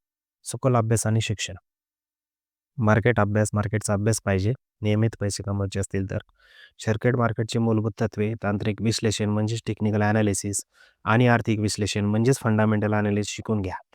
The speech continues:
हे दोन प्रकार आहेत, टेक्निकल ॲनालिसिस आणि फंडामेंटल ॲनालिसिस.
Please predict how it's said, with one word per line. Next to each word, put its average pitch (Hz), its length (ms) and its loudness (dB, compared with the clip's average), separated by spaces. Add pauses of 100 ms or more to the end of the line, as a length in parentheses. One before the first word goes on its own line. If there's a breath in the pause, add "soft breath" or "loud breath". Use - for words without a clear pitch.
(340 soft breath)
हे 101 60 -2
दोन 113 220 6
प्रकार 110 300 2
आहेत, 107 200 2
टेक्निकल 113 340 0
ॲनालिसिस 104 520 0
आणि 123 220 2
फंडामेंटल 98 480 0
ॲनालिसिस. 92 600 -4